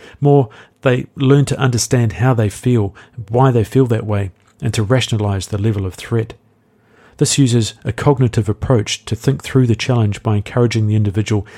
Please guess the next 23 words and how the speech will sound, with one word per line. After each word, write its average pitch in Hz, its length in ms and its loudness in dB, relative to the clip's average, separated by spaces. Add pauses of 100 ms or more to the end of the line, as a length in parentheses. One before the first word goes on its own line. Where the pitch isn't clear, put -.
(140)
to 113 140 -2
believe 117 340 2
in 110 80 2
their 104 220 0
own 113 160 4
abilities 113 580 -2 (220)
and 110 100 -6
capabilities, 123 840 -2 (420)
and 117 160 2
a 113 40 4
behavioral 135 520 2
approach - 500 -4 (220)
to - 100 0
learn 113 220 4
the 107 80 2
new 113 300 2
adaptive 110 500 -2
behavior 104 480 0 (300)
which 113 160 -4
extinguishes 110 720 0
the - 80 -8
conditioned 98 500 -2
response. - 580 -2